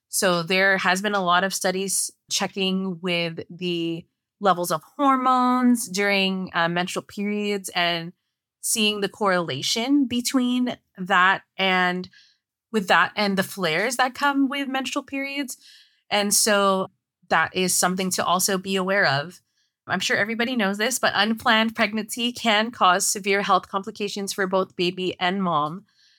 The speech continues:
So making sure that precautions are being taken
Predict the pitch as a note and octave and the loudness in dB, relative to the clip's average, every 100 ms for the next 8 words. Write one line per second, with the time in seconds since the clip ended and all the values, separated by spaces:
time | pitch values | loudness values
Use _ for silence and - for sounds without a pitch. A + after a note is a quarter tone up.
0 | _ - - G#3 F#3+ F3+ F#3 F#3+ G3 A3 | _ -4 0 2 2 2 0 -2 0 0
1 | A3 - F#3+ F#3+ G3+ G#3 - F3 E3 D#3+ | 0 0 2 2 0 -4 0 2 4 2
2 | B2 _ _ _ - A3 F3+ E3+ G#3+ G#3+ | -2 _ _ _ -12 0 2 2 0 0
3 | G3 G3 F#3+ F#3+ F#3 F#3+ D#3+ G3 A3 B3+ | 0 0 -2 -2 -4 -6 -6 -6 -4 -6